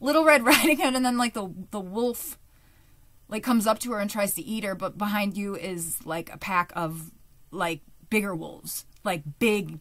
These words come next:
big, big wolves. Like, I don't, it's like, but I'm seeing somebody, like, pull it out of the pocket. You know what I mean? And it's kind of like, God is like, "Here, put this in your pocket, put this in your back, put this power and this energy in your back pocket just for a little while. We're gonna, we're gonna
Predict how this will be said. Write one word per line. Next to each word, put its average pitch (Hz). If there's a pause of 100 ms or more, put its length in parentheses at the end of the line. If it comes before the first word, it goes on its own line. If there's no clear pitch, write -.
(100)
big, 170
big 190
wolves. 143
Like, 202
I 220
don't, 233
it's 233
like, 220
but 240
I'm 233
seeing 302
somebody, 254
like, 202
pull 240
it 220
out 202
of 175
the 170
pocket. -
You 226
know 240
what 226
I 220
mean? 214
And 214
it's 202
kind 214
of 196
like, 170
God 214
is 202
like, 185
"Here, 208 (360)
put -
this 349
in 349
your 277
pocket, 226
put 294
this 359
in 330
your 269
back, 202 (120)
put -
this 294
power 233
and 220
this 208
energy 208
in 233
your 247
back 185
pocket 175 (380)
just 330
for 349
a 311
little 233
while. 175
We're 233
gonna, 254
we're 214
gonna 233